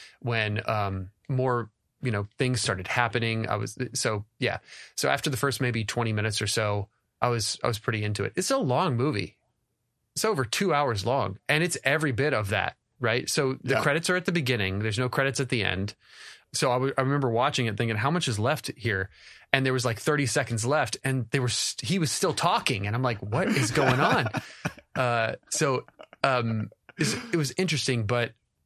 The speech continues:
Speaker 1: the way they use music, they use music for transitions, not
Speaker 2: Mm.
Speaker 1: to give you, not usually to give you any kind of feeling during a, during a scene, which was interesting because a lot of times there was just silence.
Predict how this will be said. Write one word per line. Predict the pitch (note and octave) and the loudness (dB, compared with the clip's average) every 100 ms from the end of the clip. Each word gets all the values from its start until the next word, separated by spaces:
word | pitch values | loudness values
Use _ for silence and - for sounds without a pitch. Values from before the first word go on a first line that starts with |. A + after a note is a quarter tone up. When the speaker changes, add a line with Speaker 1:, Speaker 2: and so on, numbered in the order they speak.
| - - - | -4 -4 -2
Speaker 1:
the | C3+ D3 | 0 2
way | D3 | 2
they | D#3+ | 2
use | F#3 C3+ A#2 | 0 0 0
music, | A#2+ C#3 F3+ A2 G#2 - - | 0 2 0 0 -2 -4 -4
they | C#3+ | 0
use | F3 D#3+ | 2 2
music | E3+ E3 | 0 0
for | - | -2
transitions, | - C#3 B2 G#2+ C3+ G#2+ - - - - - _ | -2 0 0 0 0 -2 -4 -6 -8 -16 -20 _
not | C#3 C#3+ D3 A3 | 0 2 0 -2
Speaker 2:
Mm. | G#3 | 0
Speaker 1:
to | C#3 B2+ A#2+ A2+ G#2 _ _ _ _ _ A#2 | 0 0 -2 -4 -6 _ _ _ _ _ -4
give | C#3+ C3 | -2 0
you, | D3 C#3 C3 - - | 0 -2 -4 -8 -4
not | E3 F#3+ | -2 0
usually | D3+ F3 - C#3 A#2+ G#2+ | 2 2 0 0 0 0
to | B2+ | 0
give | C3 B2+ | 0 0
you | B2 | 0
any | B2+ | 0
kind | B2 A#2+ | -2 -4
of | |
feeling | - C3 C3 A#2+ G#2+ | -2 -2 0 0 -2
during | G2+ C3 A#2+ A2 | 0 0 0 0
a, | G2+ - - | -4 -10 -6
during | A#2 B2+ A2+ | -2 0 0
a | G#2 | -2
scene, | A#2+ G#2 G2 G#2 - - - - _ | -2 -2 -4 -8 -14 -20 -20 -20 _
which | C3 C3+ | -2 0
was | B2+ | 0
interesting | D#3+ D3 C3+ A2 G2+ | 0 0 -2 -2 -2
because | G#2 B2+ | -2 0
a | B2+ | 0
lot | D#3+ | 0
of | E3 | 0
times | A#2+ A2 | 0 0
there | A#2 | 0
was | A#2 | 0
just | - - | 0 0
silence. | - - G2 C3+ B2+ - - - | 0 -2 0 0 0 -4 -4 -4